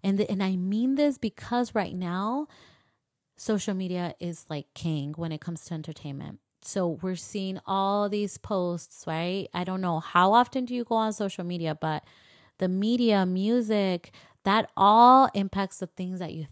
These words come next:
think too. And not everything that you read on social media is true. Not everything you read online is true. You have to, like the word says, test the spirit.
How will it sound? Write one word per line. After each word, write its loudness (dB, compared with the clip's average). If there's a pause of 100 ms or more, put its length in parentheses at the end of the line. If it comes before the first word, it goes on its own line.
(140)
think -8
too. -4
And 0
not 2
everything -2
that -2
you -2
read -4
on -2
social -4
media -2
is -6
true. -6 (260)
Not 0
everything -4
you -4
read -4
online -2
is -4
true. -2 (460)
You -6
have 0
to, -2 (800)
like -6
the -4
word -4
says, 0
test -6
the -10
spirit. -4